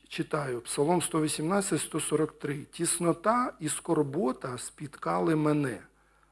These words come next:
але заповіді твої — втіха моя».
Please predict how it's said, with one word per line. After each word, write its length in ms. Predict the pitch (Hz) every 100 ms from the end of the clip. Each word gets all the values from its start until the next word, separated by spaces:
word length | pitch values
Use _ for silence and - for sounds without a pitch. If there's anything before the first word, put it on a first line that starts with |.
| _
але 360 | - 143 151 147
заповіді 760 | 123 190 254 180 151 139 135
твої — 540 | - 135 143 131 117 113 _ _
втіха 440 | - - 156 - -
моя». 340 | 123 -